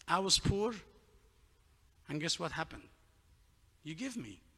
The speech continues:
I was hungry and you fed me." He said, "When? When that happened?" He said, "Because you do to those in need, you do to me."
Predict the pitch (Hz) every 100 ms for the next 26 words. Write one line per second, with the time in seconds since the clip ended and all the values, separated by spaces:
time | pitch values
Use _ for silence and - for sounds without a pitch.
0 | - - - 160 160 180 190 160 165 156
1 | - 202 135 101 - - - - 165 180
2 | 233 226 143 110 - - 202 262 233 170
3 | 202 - 104 - - - - - - -
4 | 170 147 - 170 160 165 156 185 180 165
5 | 147 160 165 160 - - - - - -
6 | 156 160 185 135 135 139 - - - -
7 | - 147 151 143 147 151 104